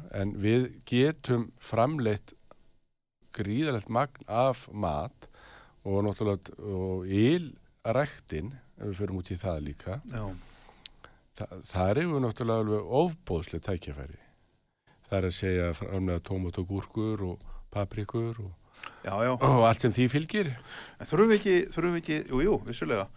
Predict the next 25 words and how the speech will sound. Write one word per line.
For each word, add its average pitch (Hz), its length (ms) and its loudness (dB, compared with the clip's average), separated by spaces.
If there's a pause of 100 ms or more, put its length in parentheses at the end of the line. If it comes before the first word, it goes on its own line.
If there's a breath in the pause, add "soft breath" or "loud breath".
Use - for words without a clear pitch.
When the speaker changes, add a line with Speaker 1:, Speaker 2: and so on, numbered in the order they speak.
(340 loud breath)
Speaker 2:
En, 127 240 -2
en 120 80 -4
þurfum 190 220 2
við 180 60 -2
ekki 160 100 0
einmitt 147 180 0
eins 143 160 0
og 131 140 0
þú 131 60 0
nefnir 139 240 -2
hérna 120 120 -2
korn-, 147 320 -4
kornræktina, 107 720 -2
þurfum 151 240 -2
við 131 60 0
ekki 139 120 -4
einmitt 127 240 -4
að, 113 160 0 (1040)
og, 107 220 -12
og, 87 100 -10
og, 104 320 -8
og 107 180 -8
jafnvel 107 300 -8
líka - 200 -8
bara 90 200 -10